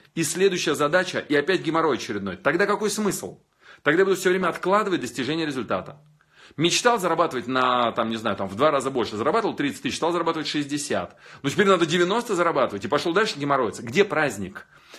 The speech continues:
Где бонус и поощрение? Э, химически это называется допаминовая система. Она должна на вас работать, а не против вас. Поэтому, внимание, отпраздновать промежуточные результаты.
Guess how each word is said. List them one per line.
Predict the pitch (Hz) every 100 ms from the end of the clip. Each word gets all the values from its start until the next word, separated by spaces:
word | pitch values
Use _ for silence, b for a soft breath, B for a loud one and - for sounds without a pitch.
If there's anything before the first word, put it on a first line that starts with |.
| B
Где | 110 113 180
бонус | 135 151 220 196 - -
и | 143
поощрение? | 156 143 135 - 170 220 185 98 85 B B B
Э, | - 120 120 117 117 117 117 117
химически | - 165 202 -
это | 127
называется | 123 151 139
допаминовая | 120 143 143 160 151 143
система. | 143 - 127 104
Она | 120
должна | 135 147
на | 151
вас | 156 165 156
работать, | 131 120 123
а |
не | 117
против | 113 104 -
вас. | 95 80 - B B B -
Поэтому, | 147 143
внимание, | 110 135 147 131 104
отпраздновать | - 131 - 156 165 175 160 156
промежуточные | - 120 131 123 131 123
результаты. | 127 131 98